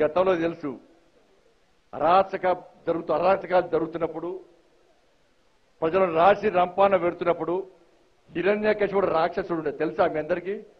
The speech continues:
ఆ రాక్షసుని వధించి మనందరినీ కాపాడడానికి ఆ మహా విష్ణుమూర్తే ఉగ్ర రూపమెత్తి, లక్ష్మీ నరసింహస్వామి వారి రూపమెత్తి, అవతారమెత్తి ఆ రాక్షసుని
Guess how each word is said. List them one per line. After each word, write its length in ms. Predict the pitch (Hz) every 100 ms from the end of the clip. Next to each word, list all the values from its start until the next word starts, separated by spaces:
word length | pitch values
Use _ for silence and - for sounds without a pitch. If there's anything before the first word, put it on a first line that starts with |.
| _ _ _ _ - - -
ఆ 140 | 156 170 165
రాక్షసుని 600 | 160 180 190 214 - 208 170
వధించి 420 | 165 170 196 - 202 180
మనందరినీ 500 | 170 165 175 202 190 160
కాపాడడానికి 720 | 160 180 185 180 165 156 190 240 233 - _ _ _ -
ఆ 140 | 156 156 151 147
మహా 220 | 147 180 160 156
విష్ణుమూర్తే 680 | 175 - 202 190 170 214 262 285 - - - - _ _ _ _ _ _ _ _ _
ఉగ్ర 320 | 147 - 135 165 156
రూపమెత్తి, 540 | 170 175 165 160 - 160 143
లక్ష్మీ 340 | 147 151 - 170 160 143
నరసింహస్వామి 840 | 139 - 165 165 - 143 151 151
వారి 180 | 151 143 117
రూపమెత్తి, 560 | 143 156 156 143 139 143 135
అవతారమెత్తి 720 | 139 151 151 139 135 - 214 254 185 - _ _ - 131
ఆ 20 | 139 127 123
రాక్షసుని 580 | 135 165 165 180 170 160